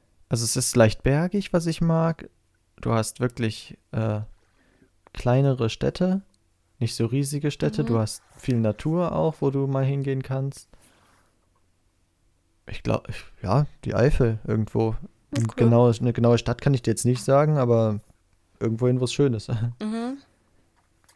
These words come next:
Speaker 2: Ja, ich weiß es nicht. <laughs>
Speaker 1: So in den Norden müsste ich jetzt nicht unbedingt. Aber auch jetzt nicht so in die Alpen.
Speaker 2: Es
Speaker 1: So
Speaker 2: gibt
Speaker 1: halt ein
Speaker 2: viele schöne Städte.
Speaker 1: Ja, es gibt viele schöne,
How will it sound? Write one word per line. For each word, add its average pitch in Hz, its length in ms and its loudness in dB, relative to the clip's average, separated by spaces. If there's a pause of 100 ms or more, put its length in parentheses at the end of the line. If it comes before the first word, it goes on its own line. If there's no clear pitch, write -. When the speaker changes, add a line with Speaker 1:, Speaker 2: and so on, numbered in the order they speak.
(200)
Speaker 2:
Ja, 190 240 0
ich 214 200 -4
weiß 185 240 2
es 185 140 -12
nicht. 190 300 -10
<laughs> 254 380 -2 (240)
Speaker 1:
So - 220 -2
in 135 60 6
den 123 180 6
Norden 139 400 6
müsste 127 220 -2
ich 113 60 -14
jetzt - 180 -8
nicht 143 200 -2
unbedingt. 151 540 0 (1300)
Aber 117 160 6
auch 104 100 4
jetzt 120 160 4
nicht 123 180 2
so 123 140 6
in 117 140 4
die 117 120 0
Alpen. 151 500 4 (1300)
Speaker 2:
Es 226 120 -2
Speaker 1:
So 117 60 0
Speaker 2:
gibt 156 140 2
Speaker 1:
halt - 60 2
ein 139 60 0
Speaker 2:
viele 196 340 -4
schöne 202 460 -8
Städte. - 480 -6
Speaker 1:
Ja, 127 140 6
es 185 120 0
gibt - 140 -4
viele 196 220 0
schöne, 123 300 2